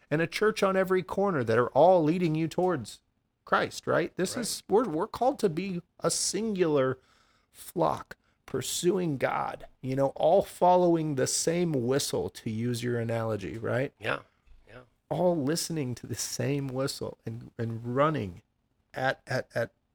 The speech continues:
Speaker 1: a singular pace of as fast as we can go to God who loves us.
Speaker 2: Mike, you're absolutely right. You know, G-, Christ founded one church, and that one church needs to be attentive to his voice. And, and I think that's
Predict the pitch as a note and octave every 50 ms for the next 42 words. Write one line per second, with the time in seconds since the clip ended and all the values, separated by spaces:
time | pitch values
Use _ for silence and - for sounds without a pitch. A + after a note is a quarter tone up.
0 | _ _ _ _ _ _ _ _ _ - - - - - - E3 E3+ F#3 E3+ E3+
1 | E3+ D#3+ D3 C3+ - - E3 E3 C#3+ F2 F2+ - - - - _ - B2 B2+ A#2+
2 | A2+ - _ - C#3 C#3 D3+ C#3+ - - - D3+ D3+ D3+ - - - C3 B2 B2+
3 | B2+ C3 A#2 - - A#2+ A2 G#2+ G#2 A#2+ A#2+ A#2+ G#2+ G2 G2 - _ _ _ _
4 | _ _ _ _ _ _ _ _ _ _ _ _ _ _ - C3+ A#2+ A#2+ B2+ D3
5 | D#3 C3+ A2 C#3+ C#3 A#2 A2+ C3 D#3 F3 - - - - - - - - _ _
6 | _ _ _ _ _ - A2+ A2+ A2 - G#2+ G#2+ A2 - - A#2 A2 A2 G2 F#2+
7 | G#2+ A#2+ G#2+ - - A2+ A2+ A2 G2+ - - - - _ _ - B2 _ - -
8 | B2+ B2+ C3+ C3+ - - - B2+ B2 B2+ A2+ A2+ G#2 G2+ G2 G2+ G#2+ G#2 G2 F2+
9 | - - - C3+ A#2+ F#2 - _ - - - - _ _ _ _ _ _ _ _
10 | _ - A2 G#2+ G#2+ A#2+ B2+ G#2+ A2 A2 A2+ B2+ C3 B2 - - - C3+ A#2+ -
11 | - G#2+ G#2+ A2 - - - - G#2+ G#2 - - - A#2+ A2+ - - G#2+ - _
12 | - - A#2 G2+ G2 G2 F#2+ F2+ F#2+ A2+ B2+ B2 A2 G2+ _ _ _ _ _ _
13 | _ _ _ _ _ _ _ _ _ _ _ _ - D3 C3+ - _ - C#3+ C#3
14 | C3 C3 C3 - - F3 F#3 F3 - - D3 C3+ B2 - - - - -